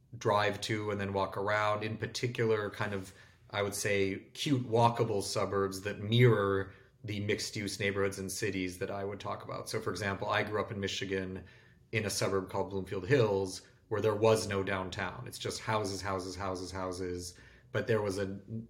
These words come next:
there was a city nearby called Birmingham that had a cute little main street, and you would park your car and could walk around and stuff like that. And so, uh, we are trying to grow in those types of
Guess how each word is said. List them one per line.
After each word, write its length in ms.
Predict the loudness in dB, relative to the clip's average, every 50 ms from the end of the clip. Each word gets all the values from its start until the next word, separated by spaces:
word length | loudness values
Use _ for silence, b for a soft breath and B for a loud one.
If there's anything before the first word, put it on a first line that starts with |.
| -8 -4
there 140 | -2 0 0
was 120 | 0 -2
a 40 | -2
city 280 | -2 0 0 0 0
nearby 440 | 0 0 0 4 4 6 6 6 4
called 220 | 4 2 -2 0 2
Birmingham 480 | 2 2 4 2 2 0 0 -2 -2
that 100 | -2 -2
had 120 | -2 -2 -4
a 40 |
cute 300 | -6 -4 -2 -2 0 0
little 200 | 0 0 0 -2
main 300 | -2 -2 -4 -2 -4 -4
street, 540 | -6 -6 -6 -6 -4 -4 -4 -4 -4 -4 -4
and 220 | -4 -4 -4 -6 -6 B B B B B
you 100 | 0 0
would 140 | 0 0 2
park 220 | 2 2 2 2
your 100 | -2 -6
car 300 | -2 0 2 2 2 2
and 80 | 0 -2
could 120 | -6 -4
walk 280 | -2 0 0 0 0 -2
around 460 | -2 -2 0 0 0 0 0 0 -2
and 100 | -4 -6
stuff 320 | -6 -4 -4 -4 -4 -2 -2
like 220 | -2 -2 -2 -2
that. 400 | -2 0 2 0 0 -2 -4 B B B B B B B B B
And 160 | -6 -4 -4 -4
so, 540 | -2 0 2 2 2 2 2 0 -2 -6 -8 -16 -20 -18 _ -4
uh, 240 | -2 0 0 -2 -2
we 160 | -2 0 2
are 200 | 4 6 6 4
trying 260 | 4 2 -2 -4 -4 -4
to 60 | -4
grow 200 | -2 0 0 0
in 80 | 0 0
those 320 | 0 2 2 0 -2 -4
types 320 | -6 -8 -8 -8 -8 -6 -6
of 180 | -6 -6 -8